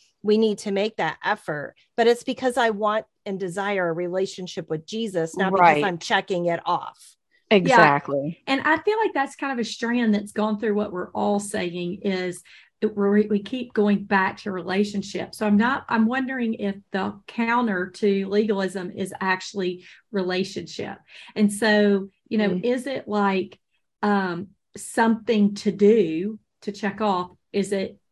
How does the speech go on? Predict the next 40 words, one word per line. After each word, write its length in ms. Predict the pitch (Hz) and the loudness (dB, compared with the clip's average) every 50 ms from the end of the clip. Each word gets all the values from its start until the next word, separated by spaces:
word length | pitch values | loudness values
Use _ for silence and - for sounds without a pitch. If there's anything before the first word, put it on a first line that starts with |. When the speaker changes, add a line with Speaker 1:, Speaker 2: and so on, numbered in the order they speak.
| _ _ - | _ _ -6
Speaker 3:
a 100 | 190 185 | -4 -4
desire 540 | 180 208 190 185 202 202 190 190 196 196 190 196 | -2 -2 -2 -2 0 0 2 2 2 0 -2 -4
to 120 | 196 196 | -4 -6
meet 300 | 180 185 190 185 185 - | -4 -4 -2 -2 -2 -4
with 160 | - 185 180 - | -4 -8 -10 -10
Him? 360 | 202 160 156 156 - - - - | -10 -10 -10 -10 -12 -14 -12 -8
Like 220 | - 190 190 - | -8 -8 -8 -4
Brittany 320 | 208 208 202 208 208 196 | -2 -2 0 0 0 -2
was 240 | 185 185 180 180 - | -4 -6 -6 -8 -8
saying, 360 | - 180 170 170 - 170 160 | -8 -6 -6 -6 -8 -8 -10
like, 180 | 165 170 175 - | -10 -10 -10 -8
get 140 | - 196 190 | -6 -6 -4
into 220 | 190 180 175 - 208 | -4 -6 -6 -6 -8
His 160 | 180 170 - | -8 -10 -6
presence. 480 | - 247 247 254 220 - - - - _ _ - - - - - - - _ _ _ _ _ _ _ | -2 0 0 0 0 -4 -8 -12 -14 _ _ -20 -20 -20 -20 -20 -20 -20 _ _ _ _ _ _ _
The 180 | 226 208 254 247 | -4 0 0 0
other 380 | 247 - 294 339 349 392 403 403 | 2 2 2 0 2 2 0 0
kind 260 | - 311 320 302 277 | 0 0 -2 0 0
of, 140 | 233 208 214 | -2 -2 -2
there 160 | 233 254 262 | -2 -2 -2
are 80 | 247 | -4
some 180 | 233 - - 262 | -6 -6 -6 -4
other 240 | 269 277 285 311 294 | -2 -2 -2 -4 -4
ways 280 | 226 220 196 190 196 196 | -4 -2 0 0 0 0
though 120 | 208 208 | -2 -2
that 160 | 196 208 190 | -2 -2 0
legalism 540 | - 214 214 202 208 202 208 202 208 196 175 | 0 0 0 2 2 2 2 0 0 -4 -6
creeps 360 | - - 214 208 208 208 - | -6 -6 -6 -6 -6 -6 -4
in. 200 | 233 226 208 196 | -2 -2 -2 -2
So 100 | 196 208 | -2 -4
it's 140 | 196 190 196 | -6 -4 -4
like, 300 | 220 208 196 185 - - _ _ _ _ _ _ _ _ _ _ | -4 -4 -4 -4 -6 -10 _ _ _ _ _ _ _ _ _ _
you 100 | 233 233 214 | -2 0 0
know, 180 | 190 185 208 - | 0 0 -2 -4
I, 120 | 220 220 - - | -4 -4 -4 -2
I 80 | 247 240 | -2 -2
just 300 | 208 208 - 311 311 - | -2 -2 -2 -4 -4 -2
wanna 160 | 320 320 311 277 | -2 -2 -2 -2
get 200 | 220 285 277 277 | -2 -2 -2 -2
it 140 | 247 247 | -2 -4